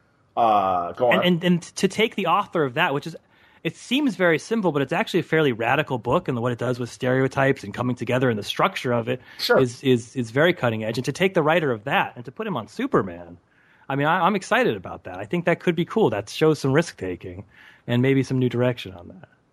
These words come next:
Speaker 1: We'll see. I'm, I'm, I, I am curious enough to open it up. Um,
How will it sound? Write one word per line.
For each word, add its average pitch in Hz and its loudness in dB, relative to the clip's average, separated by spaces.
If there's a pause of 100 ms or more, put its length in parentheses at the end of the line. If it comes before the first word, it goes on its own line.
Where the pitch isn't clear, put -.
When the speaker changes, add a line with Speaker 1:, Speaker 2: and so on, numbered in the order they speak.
(760)
Speaker 1:
We'll 185 2
see. - 0
I'm, 147 2
I'm, 156 4
I, 147 2
I 143 4
am 147 0
curious 180 0
enough 156 0
to 135 2
open 131 2
it 117 0
up. 151 0
Um, 107 0